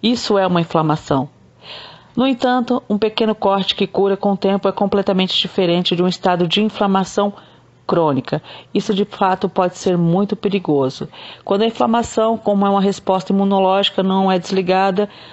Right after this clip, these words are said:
nunca assim deve-se dizer que é constantemente uma produção de célula do sistema imunológico que pode causar danos permanentes, levando em conta aí o câncer, doenças cardíacas, a artrite, mal de Alzheimer, entre outros problemas de saúde.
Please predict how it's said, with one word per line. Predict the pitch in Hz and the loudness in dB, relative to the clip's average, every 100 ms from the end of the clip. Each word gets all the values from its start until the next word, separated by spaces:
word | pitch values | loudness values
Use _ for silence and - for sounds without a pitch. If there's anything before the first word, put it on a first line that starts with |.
| - | -8
nunca | - 202 220 226 | 0 0 2 -2
assim | 208 - 202 | -2 -2 0
deve-se | 196 190 - | 2 0 -2
dizer | 180 185 190 | -2 0 0
que | 190 | 0
é | 180 | 0
constantemente | - 226 - - 202 - 185 180 180 | 0 -2 -2 -2 0 2 2 2 2
uma | 190 | 0
produção | - 170 - 180 | -2 -4 -2 0
de | 185 | 0
célula | - - 185 180 | -4 -2 0 2
do | 165 | -2
sistema | - 175 180 175 | -6 -4 -2 0
imunológico | 170 170 165 175 - - - - - | 2 2 2 0 -4 -12 -16 -20 -6
que | - | -4
pode | 208 185 170 | 0 0 0
causar | - 180 175 170 175 | 0 0 2 2 0
danos | 165 151 175 185 - | 0 0 0 0 -2
permanentes, | 180 180 185 175 135 - - - - - - - - | 0 2 2 2 0 -2 -6 -10 -20 -20 -20 -20 -4
levando | 160 170 160 180 170 | 0 2 2 0 0
em | 160 | -2
conta | - 160 160 | 0 0 0
aí | |
o | 151 | -2
câncer, | - 165 175 170 165 156 | 0 0 0 -2 -2 0
doenças | 156 160 160 - | 0 0 -2 -2
cardíacas, | 170 151 151 160 156 156 147 | 0 0 0 0 0 -2 0
a | 160 | 0
artrite, | 165 - - 151 160 - 175 165 - - - - | -2 -4 -2 0 0 -2 -4 -6 -12 -20 -20 -2
mal | 165 165 165 | 0 2 2
de | |
Alzheimer, | 156 151 165 180 226 | 2 2 2 2 2
entre | 269 - | 0 -2
outros | 269 - | -4 -2
problemas | - 202 180 190 | -4 0 2 2
de | 185 | 0
saúde. | 185 202 170 143 143 - | 0 0 0 0 -4 -8